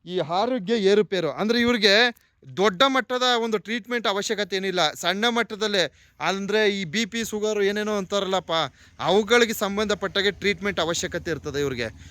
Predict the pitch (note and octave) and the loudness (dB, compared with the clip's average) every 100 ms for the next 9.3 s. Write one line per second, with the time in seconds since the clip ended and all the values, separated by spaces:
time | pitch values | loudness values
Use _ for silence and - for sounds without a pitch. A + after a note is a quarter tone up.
0 | - - G#3+ G#3 G#3 A#3 C4+ C4+ B3+ B3 | -16 -4 0 0 2 4 4 2 2 0
1 | G#3 G3+ A#3 - - - G3 C4+ C#4 C4+ | 4 2 2 -4 -20 -6 -2 0 0 2
2 | A3 C4 A#3 A3+ A3+ - A#3 A#3 A#3 A3+ | 6 8 10 10 6 4 8 10 12 12
3 | G#3 - - C3+ C#3+ E3+ E3+ D3+ D3 A#3+ | 8 4 -8 0 6 8 10 8 8 8
4 | D#4 D4+ B3+ E3+ - - - C#3+ G#3+ C4+ | 10 8 8 8 6 -4 -2 2 6 6
5 | A3+ B3 B3 G#3+ A3+ G#3 A3 G3 F3 A3+ | 6 8 8 8 8 6 6 8 10 10
6 | - G#3+ G3+ F#3+ D#3+ D3+ B2+ C3+ - - | 12 10 10 8 8 6 6 2 -6 -4
7 | F3 A3+ G3+ E3+ F#3 _ _ - C3 C3 | 4 8 8 8 4 _ _ -2 2 4
8 | C3 C3 B2+ F3+ A#3 C4 A#3+ B2+ - _ | 4 0 -2 0 4 6 4 2 -6 _
9 | _ C#3 D#3 | _ -12 -4